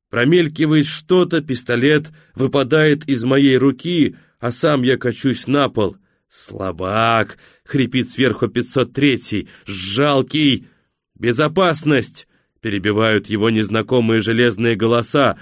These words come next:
«Всем на пол!» «Я его не отдам!» — ревет пятьсот третий. «Он мой! Мой!» «Оставь его!» — кричит доктор. «Пускай с ним старший вожатый разбирается.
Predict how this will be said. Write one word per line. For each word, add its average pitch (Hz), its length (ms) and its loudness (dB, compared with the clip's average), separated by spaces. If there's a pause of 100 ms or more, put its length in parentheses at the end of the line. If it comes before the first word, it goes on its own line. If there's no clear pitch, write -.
(120)
«Всем 160 400 0
на 175 280 2
пол!» 147 340 2 (400)
«Я 104 380 -4
его 120 380 0
не 139 140 2
отдам!» — 139 800 0 (200)
ревет 135 360 2
пятьсот 135 380 -2
третий. 143 460 -2
«Он 170 320 0
мой! 180 500 4 (100)
Мой!» 202 880 4 (400)
«Оставь - 680 -4
его!» — 147 460 4 (140)
кричит 147 380 -2
доктор. 127 440 0 (280)
«Пускай 143 400 0
с - 100 -6
ним 151 160 2
старший 156 420 0
вожатый 151 420 2
разбирается. 127 800 0